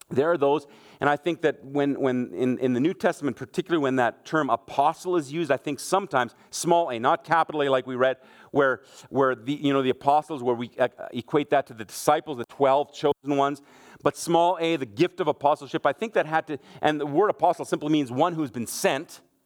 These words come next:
And so there's this sense that there are gonna be those who have a special calling,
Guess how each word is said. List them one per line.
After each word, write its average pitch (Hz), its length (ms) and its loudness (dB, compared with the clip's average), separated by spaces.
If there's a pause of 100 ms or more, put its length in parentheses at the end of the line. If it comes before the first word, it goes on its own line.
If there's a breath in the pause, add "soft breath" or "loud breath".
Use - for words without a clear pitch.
(920 soft breath)
And 143 80 -14
so 147 140 0
there's 165 200 2
this 156 140 -4
sense 202 340 -2
that 170 180 -4
there 165 200 2
are 202 280 4
gonna 233 160 -4
be 165 140 -4
those 143 340 0
who 156 80 -2
have 143 120 2
a 131 60 -4
special - 540 -2
calling, 175 800 0